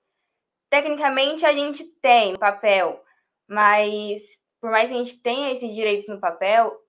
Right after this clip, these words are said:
é, não é colocado em prática. É, é, a gente ainda vive num mundo onde, se uma mulher é assediada ou estuprada, eles perguntam que roupa ela tá usando,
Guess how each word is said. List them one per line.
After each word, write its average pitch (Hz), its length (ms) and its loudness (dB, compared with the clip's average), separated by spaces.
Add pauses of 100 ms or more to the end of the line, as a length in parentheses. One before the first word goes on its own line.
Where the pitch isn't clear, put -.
(100)
é, 202 540 2
não 254 140 0
é 285 100 4
colocado 247 420 0
em 190 80 -6
prática. 160 600 0 (600)
É, 180 640 2 (1300)
é, 220 260 8
a 233 100 8
gente 240 220 -8
ainda 247 160 -6
vive 247 180 -6
num 254 120 -4
mundo 254 360 -4
onde, 220 560 -2 (1000)
se 233 340 -6
uma 226 160 0
mulher 214 360 4
é 196 60 6
assediada 202 1120 2
ou 185 240 -6
estuprada, 202 640 -2
eles 226 220 -8
perguntam 240 440 -6
que 262 120 -10
roupa 262 340 -2
ela 247 140 2
tá 247 160 2
usando, 208 520 -8